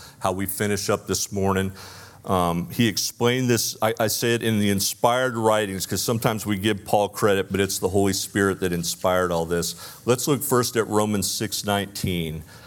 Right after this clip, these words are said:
He says this, "Because of the weakness of your human nature, I am using the illustration of slavery to help you understand all this.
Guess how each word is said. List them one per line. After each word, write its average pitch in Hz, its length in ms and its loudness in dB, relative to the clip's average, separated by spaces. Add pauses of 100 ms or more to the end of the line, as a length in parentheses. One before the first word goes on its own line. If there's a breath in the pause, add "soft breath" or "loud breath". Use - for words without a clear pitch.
(480 loud breath)
He 107 80 -2
says 117 380 0
this, 110 260 2
"Because 113 420 -2
of 95 160 -2
the 101 100 4
weakness 135 600 0
of 131 140 -2
your 107 140 0
human 123 420 -2
nature, 135 520 -4 (720 loud breath)
I 104 120 0
am 101 120 -2
using 113 340 2
the 98 180 0
illustration 110 680 0
of 90 120 0
slavery 95 720 0
to 85 100 -2
help - 340 -6
you 98 140 -2
understand 113 760 0
all 78 240 0
this. 78 360 -2